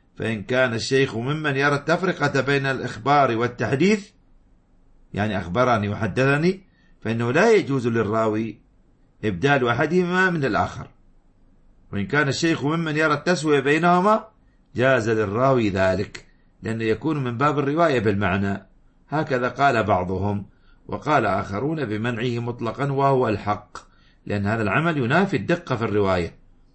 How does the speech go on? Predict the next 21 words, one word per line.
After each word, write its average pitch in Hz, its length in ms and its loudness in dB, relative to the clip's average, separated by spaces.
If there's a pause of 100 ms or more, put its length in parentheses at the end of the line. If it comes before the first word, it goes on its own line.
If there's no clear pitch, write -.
(160)
ولذلك 113 420 0
قال 135 200 4
أحمد 110 240 -2
بن 98 200 -4
حنبل 170 460 0 (380)
فيما 117 320 -4
نقله 131 320 0
عنه 117 240 0
ابن 98 140 -6
الصلاح: 147 640 -2 (580)
"اتبع 135 600 0
لفظ 139 360 0
الشيخ 127 480 0
في 110 200 -6
قوله 143 500 -2
'حدثنا' 113 600 -2
و'حدثني' 117 840 -2
'وسمعت' 117 640 -4
'وأخبرنا'، 120 960 -2 (480)
ولا 139 460 2
تعده، 104 540 0